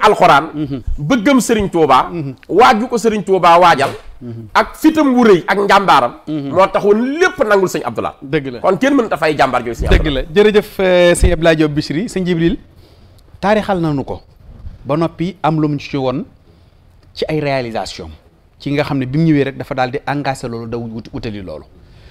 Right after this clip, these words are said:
Speaker 2: Te loolu lenn lu ci nekk laataa mu fi jógee accomplir na ko. Barki démb bu Cheikh Mouhamadoul Mountakha lancé université bi,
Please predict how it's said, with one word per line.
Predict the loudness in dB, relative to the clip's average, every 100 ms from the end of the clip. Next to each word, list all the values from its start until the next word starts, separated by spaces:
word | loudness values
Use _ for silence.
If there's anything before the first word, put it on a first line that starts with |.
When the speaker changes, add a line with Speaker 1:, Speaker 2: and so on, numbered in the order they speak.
| -6 0
Speaker 2:
Te |
loolu | 2 2
lenn | 2 0 -2
lu | -4
ci | -6
nekk | -6 -4
laataa | -4 -2 -2
mu | -2
fi | -6 -8
jógee | -8 -10 -14 _ _ _ _ _ _ _ -10
accomplir | -6 -4 -6 -8 -10
na | -10
ko. | -14 -20 _ -20 _ _ _ -20 -12 -2
Barki | 0 2
démb | 0 0
bu | 0
Cheikh | 0 0
Mouhamadoul | -2 -2 0
Mountakha | 0 -2 -2 0 -2 -6 _ -8
lancé | -2 0 0 -4 -6 -4
université | -6 -6 -8 -12
bi, | -12